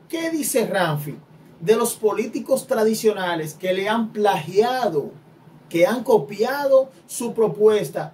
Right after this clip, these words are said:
según lo que se ve por el tiempo de la publicación de la misma?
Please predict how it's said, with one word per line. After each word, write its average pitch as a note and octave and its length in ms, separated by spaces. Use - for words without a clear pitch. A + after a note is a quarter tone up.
según A3 720
lo F#3+ 260
que G#3 120
se G3+ 240
ve F#3 440
por F#3 160
el F3 100
tiempo A3 400
de A3+ 60
la G#3+ 160
publicación G#3 560
de G#3 100
la G#3 140
misma? E3+ 560